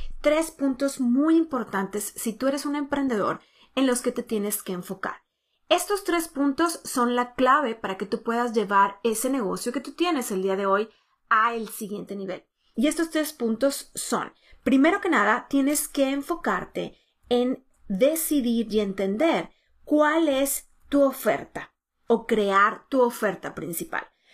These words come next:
La mayor parte de las personas que yo he visto es que buscan tener pequeñas ofertas aquí y allá y una vez más se desenfocan y dicen, "Bueno, voy a crear un curso digital y lo voy a vender", y ese curso lo está tratando de vender en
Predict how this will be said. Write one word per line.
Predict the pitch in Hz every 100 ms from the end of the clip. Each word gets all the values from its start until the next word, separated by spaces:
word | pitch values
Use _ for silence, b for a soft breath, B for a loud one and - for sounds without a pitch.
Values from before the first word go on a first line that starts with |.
| b
La | 277
mayor | 320 381
parte | 415 415 392
de |
las | 349 294
personas | 220 220 240 240 294 285
que | - 214
yo | 214
he | 220
visto | 220 233 - 233 269 - _ _
es | 240 240
que | 294
buscan | 247 269 269 277 269
tener | 233 202 208 220 B B B
pequeñas | - 277 285 277 294 285
ofertas | 247 - 214 196 - 190 180 -
aquí | 202 - 277 285 269
y | 220 214
allá | 185 165 -
y | 220
una | 254
vez | 262 262
más | 254 247 -
se | - 247
desenfocan | 220 214 247 269 349 370 202 -
y |
dicen, | 226 220 226
"Bueno, | 226 202 - B B
voy | - 262
a | 285
crear | 277 240 233
un | 240 233
curso | 233 285 285 320
digital | 294 - - 233 226 -
y | 240
lo | 220
voy | 202
a | 196
vender", | 190 185 - -
y | 202
ese | 247 277
curso | 262 262 277
lo |
está | 240 208
tratando | 214 208 202 202
de | 190 175
vender | 170 190 214 - _ _ _ _ _ -
en | 330 311 294 269